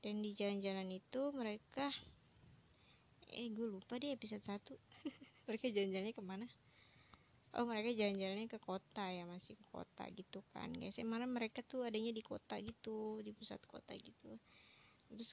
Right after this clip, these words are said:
keesokan harinya itu mereka pindah ke sebuah, em, tempat lain, tempat yang lain gitu. Mereka tuh akhirnya pindah hotel.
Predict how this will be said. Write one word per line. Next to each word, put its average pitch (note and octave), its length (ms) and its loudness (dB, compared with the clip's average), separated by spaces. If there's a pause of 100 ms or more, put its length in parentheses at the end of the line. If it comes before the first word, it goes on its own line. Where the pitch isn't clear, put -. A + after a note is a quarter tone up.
keesokan G3 880 0
harinya F#3+ 640 -4
itu G3 80 -10
mereka A3 560 -4 (160)
pindah G3+ 800 0 (240)
ke G#3+ 480 0
sebuah, G3+ 640 -2 (1400)
em, G3+ 540 0 (1120)
tempat A3 400 0
lain, G3+ 560 -2
tempat G3 320 -6
yang G#3 160 -2
lain A3 400 -2
gitu. F#3 480 -8
Mereka G3 260 -6
tuh A3 360 -8
akhirnya G3+ 340 -6
pindah G3 320 -4
hotel. G3 480 -4